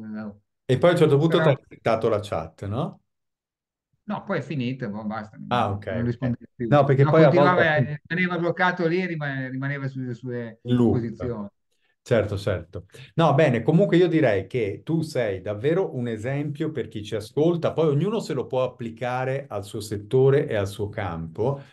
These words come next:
Speaker 2: però di continuare ad avere quella curiosità e anche quell'entusiasmo, mi viene da dire, Giorgio, di provare, riprovare, testare e quant'altro. Tu mi dicevi, eh, ok, una passione giovanile, poi che hai portato avanti banche dati, eccetera, eccetera, ma,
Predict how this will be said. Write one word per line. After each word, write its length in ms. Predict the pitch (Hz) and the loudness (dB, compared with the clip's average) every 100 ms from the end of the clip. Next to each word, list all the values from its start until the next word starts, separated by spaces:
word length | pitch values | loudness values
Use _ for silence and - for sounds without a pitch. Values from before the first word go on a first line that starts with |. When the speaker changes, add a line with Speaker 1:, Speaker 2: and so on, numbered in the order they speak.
| _ | _
Speaker 2:
però 460 | - 160 175 120 117 | 0 4 6 4 0
di 360 | 110 139 117 - | 0 2 2 0
continuare 600 | 123 113 127 131 120 101 | -2 0 0 2 2 0
ad 100 | 104 | -2
avere 300 | 113 113 - | -2 -4 -6
quella 200 | 107 104 | -10 -8
curiosità 580 | 107 113 107 104 127 | -6 -4 -4 -4 -4
e 100 | - | -2
anche 260 | 143 170 160 | -2 0 -2
quell'entusiasmo, 760 | 127 113 104 107 107 135 95 98 | 0 -2 -2 -2 0 0 0 -4
mi 80 | 98 | -6
viene 220 | 101 98 | -6 -6
da 140 | 101 | -6
dire, 260 | 98 104 95 | -6 -6 -6
Giorgio, 440 | 101 110 90 95 90 | -4 -6 -6 -10 -8
di 380 | 107 117 - - _ _ | -2 0 -2 -8 _ _
provare, 580 | 117 110 135 110 95 95 | 0 2 4 2 0 -2
riprovare, 720 | 98 107 101 120 110 95 92 | -6 -6 -2 0 0 -2 -6
testare 640 | - 101 - 127 117 98 98 | -8 -12 -8 -4 -4 -2 -4
e 60 | |
quant'altro. 760 | 101 131 135 170 180 135 95 - _ _ | -2 -2 0 0 0 -2 -10 -12 _ _
Tu 120 | 180 | 0
mi 120 | 160 | 0
dicevi, 680 | 120 101 131 117 110 107 104 _ _ _ | 0 -4 -2 0 -2 -4 -10 _ _ _
eh, 360 | 123 113 110 | -4 -2 -2
ok, 400 | 110 104 143 113 92 | -4 0 0 0 -2
una 160 | 98 | -8
passione 400 | 98 101 120 117 | -8 -10 -4 -4
giovanile, 1200 | 113 107 107 104 151 139 113 107 104 104 104 104 101 | -2 -2 -2 -2 0 0 -2 -4 -4 -4 -2 -4 -6
poi 200 | 107 104 | -6 -6
che 120 | 104 | -6
hai 40 | 101 | -6
portato 340 | 107 101 101 101 | -6 -8 -6 -4
avanti 280 | 104 104 | -4 -6
banche 260 | 107 101 104 | -6 -6 -4
dati, 240 | 107 104 104 | -4 -2 -4
eccetera, 360 | 101 104 104 | -6 -6 -6
eccetera, 460 | 101 147 151 127 107 | -4 -2 0 0 0
ma, 260 | 113 110 | -2 -6